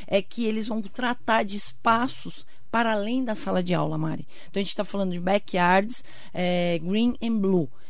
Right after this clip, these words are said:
Os pátios verdes e azuis. Quando você sai da sala de aula, o desemparedamento, que a gente chama muito aqui,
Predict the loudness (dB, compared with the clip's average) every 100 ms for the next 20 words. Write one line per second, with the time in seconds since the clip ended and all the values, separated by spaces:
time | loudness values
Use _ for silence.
0 | -8 -8 -8 -6 -6 -6 -4 -2 -2 -4
1 | -6 -6 -6 -6 -6 -8 -6 -6 -2 2
2 | 2 0 -4 -4 -4 -4 -4 -4 -4 -4
3 | -4 -4 -4 -4 -2 2 4 4 4 -2
4 | -2 -2 -2 -2 -2 0 0 0 -2 -2
5 | -2 -2 -2 -2 -2 -4 -4 -4 -4 -6
6 | -4 -4 -2 -4 -4 -4 0 0